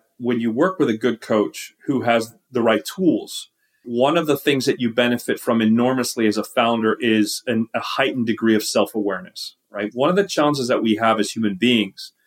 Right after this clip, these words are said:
and Eric Schmidt from Google said this about his coaching experience, is people are never as good as seeing themselves as others see them, are not good at that. We have an opinion of ourselves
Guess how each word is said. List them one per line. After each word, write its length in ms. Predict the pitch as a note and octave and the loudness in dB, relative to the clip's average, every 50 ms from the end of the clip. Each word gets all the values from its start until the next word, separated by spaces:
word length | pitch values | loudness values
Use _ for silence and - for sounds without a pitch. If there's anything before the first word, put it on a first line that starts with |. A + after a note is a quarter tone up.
| _ _ _ _ _ _ _ _ - | _ _ _ _ _ _ _ _ -6
and 180 | A2+ A2+ A2 B2+ | -6 -4 -2 0
Eric 240 | A#2+ A2+ A2 G#2+ | 2 2 2 0
Schmidt 320 | - - - C3 A#2+ - - _ | -2 -2 -2 -2 -2 -2 -4 _
from 200 | - - G#2+ G2 | -8 -6 -6 -4
Google 420 | - B2 A#2+ G#2+ A2+ G#2 G2+ - _ | 0 0 0 2 2 0 -2 -2 _
said 420 | - - - - D#3+ D#3+ - A2+ | -8 -6 -2 0 0 0 0 0
this 220 | G#2+ G#2 F2+ - A2+ | -2 -2 -2 -2 -2
about 200 | A2 G2 - - | -2 -2 0 2
his 180 | D3 F#3 F3 | 0 0 0
coaching 340 | - - G#2 G2+ - F#2+ F#2 | 0 0 -2 -2 -2 -4 -10
experience, 540 | - - - - - G#2+ G2+ G2+ G#2 - - | -10 -10 -10 -8 -6 -6 -6 -6 -8 -8 -4
is 380 | B2 A#2 A2 G#2+ G#2 G#2 - - _ _ _ _ _ _ _ _ _ - | 0 2 2 2 2 0 -2 -6 _ _ _ _ _ _ _ _ _ -4
people 320 | - F#3+ G3 F#3 F#3+ F3 | -2 -2 0 0 2 2
are 120 | E3 D3 C#3 | 2 2 2
never 540 | C#3 C#3+ D3 D#3+ D#3+ E3 E3+ E3+ E3+ - - | 2 2 2 2 2 2 2 2 0 0 0
as 180 | B2+ C3 A#2+ A2 | 0 0 0 0
good 200 | A2+ B2+ B2+ B2+ | 0 2 2 2
as 140 | B2 A#2 - | 2 0 -2
seeing 240 | - C3+ C3 C3 | -2 -2 -2 0
themselves 840 | B2+ A#2+ A#2 G#2+ - - A#2+ A2+ A#2 C3 D3 D3 - - - - - _ - | 0 0 0 0 0 0 2 2 2 2 0 -4 -6 -10 -12 -12 -14 _ -2
as 220 | B2 A#2+ A2+ - - | 0 0 0 -2 -2
others 380 | C3 B2 A#2 A2+ A2 G#2 G2+ - | 0 0 2 2 2 0 0 -2
see 240 | - - A#2+ A2 G#2+ | -4 -4 -2 -2 -2
them, 160 | G#2 F2+ - _ _ _ _ _ _ _ _ _ _ _ - | -4 -8 -12 _ _ _ _ _ _ _ _ _ _ _ -4
are 120 | C3+ C3 | -2 0
not 240 | B2+ E3+ G#3+ G#3 - | 2 2 2 2 2
good 160 | D3+ F3+ F#3+ | 2 2 2
at 120 | D#3+ - | 0 -2
that. 220 | - - F2 - - _ - | -4 -6 -6 -8 -10 _ -6
We 140 | B2 B2+ B2+ | -6 -2 0
have 220 | C#3+ F#3 G3+ G3 | 0 0 2 2
an 80 | F#3 D#3+ | 0 -2
opinion 340 | - - G#3+ A#3 A3+ G3 | 0 2 2 2 2 2
of 120 | D#3+ C3 C3 | 2 2 2
ourselves 640 | B2+ A#2+ - - C#3+ B2+ B2 B2 A#2+ A#2+ - - | 2 0 0 2 2 2 2 2 0 -2 -6 -12